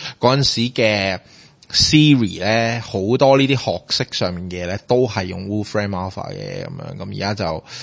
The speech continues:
誒，人哋都轉場玩G P T啦，咁樣啦。咁，誒，大家就可以留意下，因為嚟緊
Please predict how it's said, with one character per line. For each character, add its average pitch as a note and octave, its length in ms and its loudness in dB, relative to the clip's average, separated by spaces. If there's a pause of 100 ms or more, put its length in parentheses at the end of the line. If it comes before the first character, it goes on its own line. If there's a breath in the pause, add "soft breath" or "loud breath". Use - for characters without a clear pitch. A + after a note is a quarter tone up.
(320 loud breath)
誒， D2+ 1200 -10
人 G2 180 0
哋 G#2+ 140 4
都 A#2+ 160 6
轉 A2 260 2
場 F#2+ 300 -2 (180)
玩 G#2+ 160 -2
G A2 200 0
P G#2 220 0
T F#2+ 280 -6
啦， - 420 -10
咁 - 100 -14
樣 G1+ 340 -14
啦。 - 240 -14
咁， G2 300 -4 (400 loud breath)
誒， G2+ 200 -2
大 G2 180 4
家 A2+ 60 4
就 A#2 180 -2
可 G#2+ 80 4
以 A#2 40 4
留 F2+ 160 0
意 G2 60 -4
下， F#2+ 140 0
因 C#3 120 4
為 B2 240 4 (280 loud breath)
嚟 A2+ 360 4
緊 C3+ 420 2